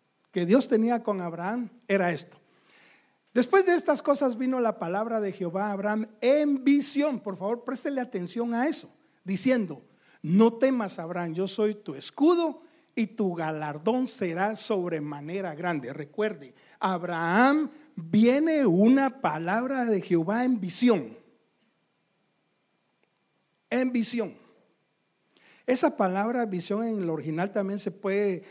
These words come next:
interpretar como, "Vino palabra de Jehová a Abraham en profecía, en revelación".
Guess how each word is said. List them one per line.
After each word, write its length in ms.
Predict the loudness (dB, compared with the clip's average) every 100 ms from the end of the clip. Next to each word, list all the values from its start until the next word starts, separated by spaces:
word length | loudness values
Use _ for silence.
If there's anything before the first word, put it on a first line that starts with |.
| -16 0
interpretar 840 | 0 0 -2 -6 -6 -10 -4 -4 -4
como, 260 | -6 -6
"Vino 720 | -6 2 4 4 4 2 0 -4 -12 -2
palabra 960 | 0 2 2 2 4 2 2 0 0
de 180 | 0 0
Jehová 540 | 2 0 2 0 0
a 20 |
Abraham 460 | 0 0 0 0 -4 -14 _ _ _ 2
en 360 | 4 4 0 -4 -4
profecía, 1040 | 0 0 0 0 0 2 2 4 2 -2 -16 _ _ _ _ _ _ _ _ _ _ _ _ _ _ _ _ _ _ _ _ _ _ _ _ _ _ _ _ _ _ 0
en 320 | 2 4 2
revelación". 920 | 0 0 0 0 -4 -10 -6 -2 -2